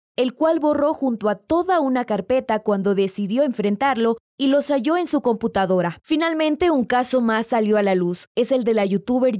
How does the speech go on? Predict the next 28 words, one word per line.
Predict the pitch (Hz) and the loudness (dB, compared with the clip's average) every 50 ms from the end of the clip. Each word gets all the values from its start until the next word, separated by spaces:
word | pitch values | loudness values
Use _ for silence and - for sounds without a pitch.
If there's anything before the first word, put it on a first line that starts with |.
| 180 | -2
Jocelyn | 185 254 285 311 311 359 349 302 294 247 226 - | 0 0 0 0 0 -2 0 0 0 -2 -2 -2
Hoffman, | 208 202 202 196 202 214 220 226 | -2 -2 0 0 -2 -2 -2 -2
que | 220 214 196 | -2 -4 -2
se | 202 220 208 | -2 -2 -2
hizo | 233 262 254 - 226 214 | -2 -2 -2 0 0 2
eco | 208 214 208 - 233 240 | 2 2 0 0 0 0
de | 226 220 | 2 2
la | 208 202 | 2 2
agresión | 196 180 196 202 202 - 269 277 294 | 0 0 0 -2 -2 -2 -4 -4 -2
que | - 320 254 | -4 -4 -2
sufrió | - 220 196 180 214 247 254 - - | -2 -2 -2 0 0 0 0 0 0
Ariana | 220 214 202 214 220 240 269 277 277 277 262 | -2 -2 -2 0 0 -2 -2 0 -2 -2 -4
Suárez | 226 - 214 208 196 190 196 226 240 - | -4 -2 0 0 0 0 0 -2 -2 -2
a | 269 285 | -4 -2
sus | - 302 277 240 | 0 -2 -2 0
dieciséis | 233 294 285 247 254 269 247 330 339 302 - - | 0 -2 0 0 -2 -2 -2 -2 -2 -2 -2 -2
años | 302 330 311 254 214 196 180 - | -2 -2 -2 0 -2 -2 -2 -2
cuando | - 208 196 196 190 196 | -2 -2 0 0 0 -2
acudió | 190 - 202 208 190 208 233 | 0 0 -2 -2 0 0 0
a | 240 | 0
la | 226 202 202 | 0 0 -2
fiesta | - - 220 214 214 214 - 254 254 | -2 -2 -2 -2 -2 -2 -2 -2 -2
en | 226 208 | -2 -2
la | 196 185 185 | -4 -4 -4
casa | - 220 220 226 - 262 254 | -4 -4 -4 -4 -4 -4 -2
de | 208 214 196 | 0 0 0
unos | 202 233 262 269 247 233 - | 0 0 0 -2 -2 -4 -4
jóvenes. | - 196 196 185 180 180 180 190 180 - - - | -2 -2 0 0 0 -2 -4 -6 -6 -8 -12 -14